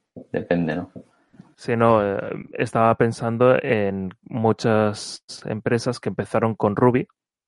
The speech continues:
Speaker 2: mi gran amado Ruby, y que después de triunfar tuvieron que coger y cambiar el lenguaje porque se habían dado cuenta que tenían un pro-, un grave problema con,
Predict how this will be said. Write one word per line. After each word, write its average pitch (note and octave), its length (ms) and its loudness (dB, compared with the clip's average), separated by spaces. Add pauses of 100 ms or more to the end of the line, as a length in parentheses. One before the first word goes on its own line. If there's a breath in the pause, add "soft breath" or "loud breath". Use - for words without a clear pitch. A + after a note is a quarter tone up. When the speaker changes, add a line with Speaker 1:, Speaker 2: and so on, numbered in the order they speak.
(600)
Speaker 2:
mi A2+ 160 -2
gran G#2+ 220 2
amado G#2 340 2
Ruby, A2+ 320 2 (1080 soft breath)
y C3 120 4
que A2 160 4
después G2+ 440 2
de A2 460 6 (360)
triunfar - 540 2 (340)
tuvieron G#2+ 400 4
que G#2+ 140 2
coger A2 340 0
y A#2 160 0
cambiar G2+ 360 0
el G2 80 -4
lenguaje G2+ 420 2
porque G2 580 -4
se - 180 -14
habían G2+ 220 0
dado G2 200 4
cuenta G#2 260 2
que G#2+ 160 -2
tenían G2+ 280 0
un G2+ 120 2
pro-, A2+ 120 4
un A2+ 280 2
grave G#2 280 4
problema G#2 380 2
con, F#2+ 480 2